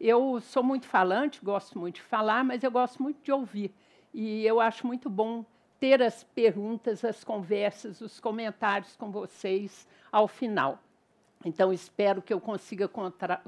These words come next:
controlar bem o meu tempo para que a gente possa ter, de fato, esse espaço de diálogo e de conversa ao final. Bem,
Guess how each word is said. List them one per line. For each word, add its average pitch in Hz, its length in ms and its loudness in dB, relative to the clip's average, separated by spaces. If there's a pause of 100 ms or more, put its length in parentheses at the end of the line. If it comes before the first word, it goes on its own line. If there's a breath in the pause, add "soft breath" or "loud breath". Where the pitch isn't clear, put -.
controlar 208 540 2
bem 190 240 -4
o - 20 -8
meu 180 200 -6
tempo 269 360 -4 (480 soft breath)
para 220 140 -2
que 240 100 -2
a 226 60 0
gente 240 240 -8
possa 247 400 -2
ter, 214 300 -2
de - 100 -16
fato, 208 400 0
esse - 220 -8
espaço - 480 -4
de 202 100 -14
diálogo 185 500 -4
e 190 40 -8
de 202 120 -16
conversa 196 720 -2
ao 202 60 -4
final. 170 540 -8 (1300 soft breath)
Bem, 175 360 0